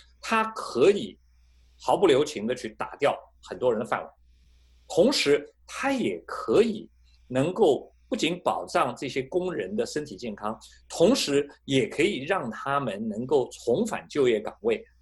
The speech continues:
有一份经济收入，可以在这个战胜疫情当中呢，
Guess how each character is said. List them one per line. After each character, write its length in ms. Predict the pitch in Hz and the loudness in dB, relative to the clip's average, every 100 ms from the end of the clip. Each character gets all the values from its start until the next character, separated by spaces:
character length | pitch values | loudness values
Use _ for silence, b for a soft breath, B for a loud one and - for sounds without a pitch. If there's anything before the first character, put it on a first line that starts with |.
| - | 0
有 200 | 117 101 | 0 2
一 20 | |
份 220 | 127 147 | 0 -2
经 240 | - 170 180 | -2 -6 -6
济 160 | 143 | -8
收 300 | 113 - 147 | -2 2 2
入， 220 | 151 139 b b _ | 0 -6 b b _
可 140 | 165 | 2
以 80 | 180 | 4
在 160 | 160 | 4
这 100 | - | 0
个 80 | 127 | -2
战 200 | 123 147 | -2 -2
胜 120 | 123 | -2
疫 140 | 127 127 | -6 -8
情 260 | 110 92 | -12 -10
当 160 | 107 117 | -6 -4
中 160 | 117 117 | -4 -4
呢， 140 | 107 | -6